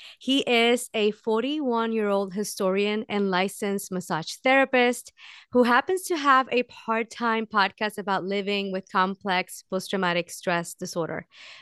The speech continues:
which he likes to think of as his diary that you get to eavesdrop on. His podcast is called the complex P T S D guy.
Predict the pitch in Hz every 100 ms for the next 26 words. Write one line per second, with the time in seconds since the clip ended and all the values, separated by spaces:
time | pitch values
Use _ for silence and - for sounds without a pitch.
0 | _ 208 202 - - 214 220 262 - 311
1 | - 220 208 196 175 175 - 170 175 -
2 | 175 165 175 180 208 240 262 262 254 -
3 | - - 196 202 175 202 196 - - 196
4 | 196 - 180 165 - 156 143 156 _ 240
5 | 247 - 233 240 240 208 - 240 254 -
6 | - 180 175 175 _ _ 190 - 233 226
7 | 226 233 220 - - 214 202 220 196 180
8 | - 180 165 151 123